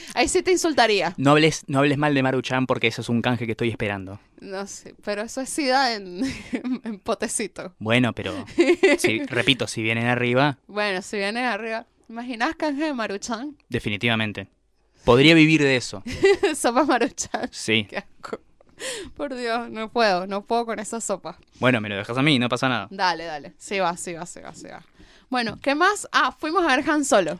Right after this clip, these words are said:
Speaker 2: Fuimos a ver Han Solo, una historia de Star Wars.
Speaker 1: Yeah.
Speaker 2: El nuevo spin-off de la saga galáctica ideada por George Lucas.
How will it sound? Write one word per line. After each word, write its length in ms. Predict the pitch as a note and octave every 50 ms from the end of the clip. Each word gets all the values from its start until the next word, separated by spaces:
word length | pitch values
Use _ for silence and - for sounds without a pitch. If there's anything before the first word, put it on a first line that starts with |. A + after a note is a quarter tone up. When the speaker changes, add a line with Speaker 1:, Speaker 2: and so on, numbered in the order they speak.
| -
Speaker 2:
Fuimos 440 | _ - G#3+ B3+ B3+ B3 B3 - - -
a 100 | D#3 D3
ver 220 | D#3+ F3 F3 F3 - -
Han 180 | C#3+ C#3+ D3 C3+
Solo, 320 | - - C#3+ C#3 C#3 C3+ -
una 180 | C#3+ B2+ B2+
historia 500 | B2 A#2+ - - B2+ A#2+ A#2+ A#2+ A#2 G#2+
de 80 | G2+ G2
Star 420 | G2 - - - D#3 D#3+ D#3+ D3
Wars. 840 | B2 B2 A#2+ G2+ F2 F#2 F#2 E2+ - - - - - - - - - -
Speaker 1:
Yeah. 1000 | D#4+ E4 E4 D#4 C#4+ C4+ B3+ A#3 A3+ A3 G#3 G3 F#3+ F#3 F3+ F3 D#3+ D#3 E3+ F#3+
Speaker 2:
El 300 | D#3 C#3+ C#3 C#3+ C#3+ D#3
nuevo 360 | F3+ F#3 F#3 E3 D#3 D3+ D3+ D3
spin-off 380 | - - D#3+ D#3 D#3 D#3+ - D3
de 300 | C3+ C#3 C#3+ D3+ C#3+ C3+
la 380 | C3 B2+ B2+ B2+ B2 B2 A#2+ A#2
saga 580 | - - - D3 C#3+ C#3+ C#3 C3+ B2+ B2 A#2+ A#2
galáctica 840 | A#2+ C3 D3 - _ - C3+ - C3 B2 A#2 A2 G#2+ G#2 G#2+ - _ _ _ _ _ _ _ _ _ _
ideada 440 | - B2+ A#2+ B2 B2 C3 C#3+ C#3 B2
por 200 | - A2 G#2 F2+ -
George 340 | - - A#2+ A2+ A2+ A2 - -
Lucas. 680 | B2+ B2 A#2+ B2 A#2+ - A#2 A#2 B2+ - - - -